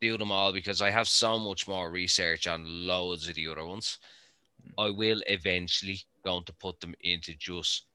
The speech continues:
specific slots. So it could be, like, kind of a half an hour long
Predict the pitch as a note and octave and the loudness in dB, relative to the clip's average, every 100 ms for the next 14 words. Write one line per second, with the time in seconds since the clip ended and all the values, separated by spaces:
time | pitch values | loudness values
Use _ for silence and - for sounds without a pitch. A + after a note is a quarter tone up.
0 | _ - - F2 - F2+ - D#2 - - | _ -8 -4 0 0 0 -4 -6 -6 -6
1 | D2 D#2 - - - - G2 F2 E2 - | -6 -6 -4 -6 -6 -4 0 0 -2 -6
2 | F2+ - E2 D#2+ D#2 D#2 - E2+ D#2 D2 | -10 -4 -2 -2 -4 -6 -4 -4 -2 -6
3 | C#2 D#2 D#2 - E2+ D#2 D#2+ D#2 D#2 D#2+ | -4 -2 -2 -2 -2 0 0 -2 -2 -4